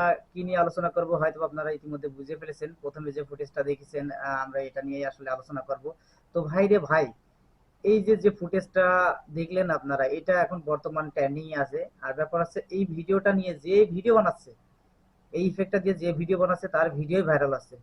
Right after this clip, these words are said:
তবে যাই হোক, আর বেশি কথা না বলেই চলেন আমরা দেখাই আপনাদেরকে প্রসেসটা কিভাবে আপনারা ভিডিওটা, আহ, অতি দ্রুত পারবেন বানাইতে, এক ক্লিকে পারবেন বানাইতে। তবে যাই হোক, বেশি কথা না বলে চলেন যাই মোবাইল স্ক্রিনে,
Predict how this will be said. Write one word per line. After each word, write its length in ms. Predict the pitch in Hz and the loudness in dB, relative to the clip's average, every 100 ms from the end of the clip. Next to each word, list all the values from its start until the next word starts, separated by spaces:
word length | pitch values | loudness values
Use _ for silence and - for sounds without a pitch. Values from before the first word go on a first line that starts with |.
| _ | _
তবে 140 | 175 175 | -4 2
যাই 120 | 175 180 | 2 4
হোক, 120 | 202 - _ _ - | 2 -2 _ _ -8
আর 80 | 151 | -6
বেশি 120 | 160 175 | -6 -4
কথা 160 | 170 185 175 | -4 0 0
না 60 | 165 | 0
বলেই 180 | 175 208 | -2 -2
চলেন 200 | 151 151 151 | -2 -2 -2
আমরা 140 | 147 151 143 | -2 -2 0
দেখাই 220 | 143 147 147 | -2 0 -4
আপনাদেরকে 320 | 139 139 143 143 | -6 -8 -8 -12
প্রসেসটা 300 | 143 143 147 | -12 -16 -16
কিভাবে 220 | 143 135 135 | -8 -6 -6
আপনারা 220 | 135 139 127 | -2 -2 -2
ভিডিওটা, 300 | 127 135 135 - _ _ _ _ | -8 -4 -4 -4 _ _ _ _
আহ, 140 | 147 139 | 0 2
অতি 140 | 165 190 151 | 2 0 -2
দ্রুত 240 | 170 170 175 170 147 _ _ - 147 156 | -4 -2 0 2 0 _ _ -10 -2 2
পারবেন 300 | 156 151 156 | 2 2 0
বানাইতে, 280 | 147 143 170 170 156 | 0 0 0 -2 -2
এক 60 | - | -4
ক্লিকে 260 | 147 147 165 | -6 -4 -2
পারবেন 240 | 143 143 160 | -4 -4 -4
বানাইতে। 300 | 143 143 - 196 - _ _ _ _ | -2 -2 -4 -10 -14 _ _ _ _
তবে 140 | 160 160 | -6 -2
যাই 100 | 170 185 | 4 4
হোক, 100 | 196 _ _ 135 | 2 _ _ -12
বেশি 160 | 143 160 | -10 -4
কথা 140 | 147 165 | -2 0
না 60 | 165 | 0
বলে 120 | 175 233 _ _ - | -2 -8 _ _ -6
চলেন 220 | 139 139 | -2 -2
যাই 120 | 123 113 _ _ _ | -6 -14 _ _ _
মোবাইল 240 | 139 139 143 135 | -2 0 2 -2
স্ক্রিনে, 220 | - 185 | -10 -10